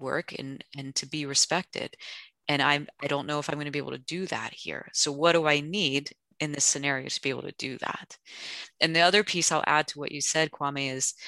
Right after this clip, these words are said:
you know, it's, it's that checking in with yourself before you go into the conversation, and then the tracking yourself throughout,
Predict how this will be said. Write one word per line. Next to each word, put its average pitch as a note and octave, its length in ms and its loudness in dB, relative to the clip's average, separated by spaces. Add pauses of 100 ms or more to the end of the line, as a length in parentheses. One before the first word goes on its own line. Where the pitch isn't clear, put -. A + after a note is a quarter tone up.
(240)
you D#3+ 120 -2
know, C#3 140 2
it's, - 400 2
it's - 260 2
that C#3+ 240 4 (1600)
checking F3 400 4
in D#3+ 60 -4
with D3 120 -4
yourself C#3+ 340 2
before D#3 420 0
you D#3 140 -2
go C3 180 -2
into B2 260 -6
the - 60 -10
conversation, B2+ 720 -2
and D3 180 -4
then F#3+ 220 0 (400)
the D3+ 260 4 (260)
tracking E3 640 2
yourself C3+ 640 2
throughout, B2+ 680 0